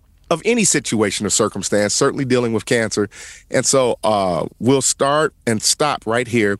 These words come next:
John fourteen, verse twenty-seven says this, and this is Jesus talking, the words of Christ.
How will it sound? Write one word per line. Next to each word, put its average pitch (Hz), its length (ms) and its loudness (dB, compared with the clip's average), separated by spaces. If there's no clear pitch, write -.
John 117 300 0
fourteen, 110 680 0
verse 110 240 0
twenty-seven 113 680 0
says 101 380 0
this, 90 340 0
and 113 160 2
this 143 160 2
is 147 100 0
Jesus 131 440 2
talking, 98 360 0
the 98 100 2
words 110 280 2
of - 80 -8
Christ. - 440 -2